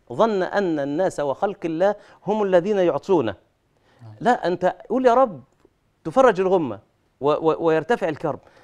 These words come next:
Speaker 1: أول ما بيروح هناك بقى المية، نفسه يشرب مية، يستغيث.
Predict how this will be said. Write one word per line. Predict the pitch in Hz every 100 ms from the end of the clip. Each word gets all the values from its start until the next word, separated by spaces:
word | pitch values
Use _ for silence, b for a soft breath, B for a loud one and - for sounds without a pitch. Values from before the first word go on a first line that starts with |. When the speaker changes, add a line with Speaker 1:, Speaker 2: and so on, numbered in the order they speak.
| b -
Speaker 1:
أول | 233
ما | 180
بيروح | 165 175 175
هناك | 170 147
بقى | 160
المية، | 143 160 151
نفسه | 143 220 -
يشرب | 185 - 143 147
مية، | 147 _ _ _ _ _ _ _ _ _ -
يستغيث. | 110 - 151 214 202